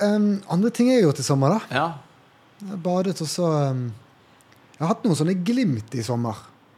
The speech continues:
Speaker 1: Jeg har, jeg har meditert litt her og der. Jeg har fått noen sånne glimt, altså. Men jeg, jeg, jeg har nevnt det største, det der med at, eh, alt plutselig er helt et under plutselig.
Speaker 2: Ja,
Speaker 1: Alt er
Speaker 2: ja.
Speaker 1: helt magisk plutselig.
Speaker 2: Mm.
Speaker 1: Men jeg, jeg,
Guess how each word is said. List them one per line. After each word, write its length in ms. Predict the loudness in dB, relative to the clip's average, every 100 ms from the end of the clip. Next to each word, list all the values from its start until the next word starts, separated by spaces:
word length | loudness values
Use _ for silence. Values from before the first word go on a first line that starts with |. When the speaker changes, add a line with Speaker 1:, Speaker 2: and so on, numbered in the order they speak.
| _ _ -4
Speaker 1:
Jeg 140 | 0 2
har, 140 | 2
jeg 100 | 0
har 160 | 0 -2
meditert 480 | -2 -2 -4 -4 -6
litt 160 | -6
her 160 | -4 -2
og 120 | 0
der. 160 | 0 -2
Jeg 80 | -6
har 60 |
fått 200 | -6 -8
noen 120 | -8
sånne 180 | -6 -6 -6
glimt, 460 | -4 -2 -4 -6 -14
altså. 320 | -14 -12 -12 -14 _ _ -20 -20 -20 -20 -6
Men 200 | 2 2
jeg, 160 | 4 2
jeg, 180 | 0 -2
jeg 80 | 0
har 100 | 2
nevnt 320 | 4 2 0
det 80 | -6
største, 460 | -8 -8 -10 -6 -2
det 100 | 0
der 100 | 0
med 140 | 0 -2
at, 320 | -4 -8 -12
eh, 320 | -10 -10 -12 -16 _ _ -4
alt 220 | -4 -4
plutselig 460 | -4 -4 -4 -4 -2
er 80 |
helt 220 | -2 -4 -10 -20 _ _ _ _ _ _ _ _ -20
et 180 | -16 -6
under 360 | -2 0 -2 -8
plutselig. 340 | -12 -10 -4
Speaker 2:
Ja, 160 | -2 -4 -4
Speaker 1:
Alt 180 | -2
er 20 | -2
Speaker 2:
ja. 80 |
Speaker 1:
helt 120 | -2 -2
magisk 340 | -4 -6 -14
plutselig. 300 | -14 -10 -8
Speaker 2:
Mm. 120 | -8 -10 -18 -20 -20 -20 _ _ -4
Speaker 1:
Men 140 | -2
jeg, 180 | -2 -2 -4 -12 _ -20 _ _ -10
jeg, 220 | -10 -10